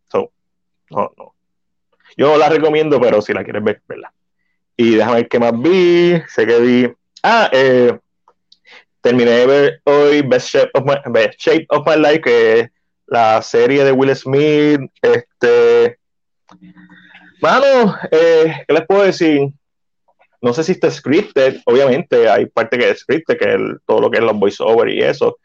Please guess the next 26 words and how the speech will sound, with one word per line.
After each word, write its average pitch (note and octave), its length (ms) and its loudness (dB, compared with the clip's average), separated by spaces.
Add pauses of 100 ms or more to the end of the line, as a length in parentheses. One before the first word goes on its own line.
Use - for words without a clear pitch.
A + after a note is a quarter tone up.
(140)
No A2 80 -6
me, A#2 120 -2
me A2+ 120 -4
refiero, A#2 280 -2
no A#2 100 -4
sé A#2 100 -4 (240)
qué A#2+ 120 -4
tan A#2 300 -4 (580)
real A#2+ 500 0
o, G#2+ 260 0
o, G2 300 0
o G#2 160 0
auténtica A#2 600 0
sea A2+ 200 0
la, A2 380 2
la G2+ 100 -4
serie A2+ 540 0
en G#2+ 180 -6
su, G#2+ 540 -6 (320)
en A2 100 -4
lo G#2+ 80 0
que G2 60 0
está G#2+ 420 0
tratando G#2+ 380 -2
de G#2+ 100 2
presentar. C#3 680 -6